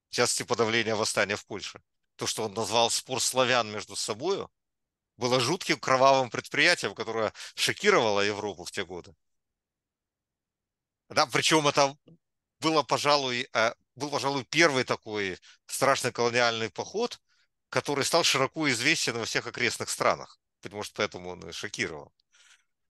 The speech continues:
Потому что по-, по-, поляки эмигрировали и рассказывали об этом там, во,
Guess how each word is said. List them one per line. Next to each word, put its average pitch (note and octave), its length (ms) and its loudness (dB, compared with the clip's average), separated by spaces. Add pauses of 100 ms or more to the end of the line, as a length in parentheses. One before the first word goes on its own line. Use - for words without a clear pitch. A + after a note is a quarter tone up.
(160)
Потому C3 160 -2
что - 160 -12
по-, B2 200 0
по-, A2 260 0
поляки A2 460 0
эмигрировали A#2+ 680 0
и A#2+ 40 2
рассказывали A2 680 -2
об E2+ 160 -8
этом D#2 320 -12
там, D2 220 -18
во, D2 100 -20